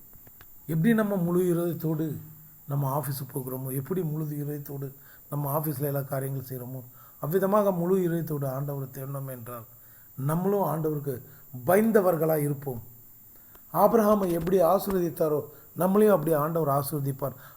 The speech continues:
அதுக்கும் மேல ஆண்டவர் ஆசீர்வதிப்பார். ஏன் சொல்ல வருகிறேன் என்றால், பிரியமான தேவனுடைய பிள்ளைகளே, ஆண்டவர்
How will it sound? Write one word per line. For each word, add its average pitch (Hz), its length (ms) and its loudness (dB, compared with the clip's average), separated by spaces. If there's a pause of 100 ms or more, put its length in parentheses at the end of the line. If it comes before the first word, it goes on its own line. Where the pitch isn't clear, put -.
அதுக்கும் 220 640 6
மேல 214 240 4
ஆண்டவர் 156 460 0
ஆசீர்வதிப்பார். 120 500 -12 (400)
ஏன் 196 280 4
சொல்ல 151 240 -2
வருகிறேன் 139 420 -4
என்றால், 127 300 -8
பிரியமான 131 380 -10
தேவனுடைய 123 320 -12
பிள்ளைகளே, 123 580 -8 (580)
ஆண்டவர் 202 680 6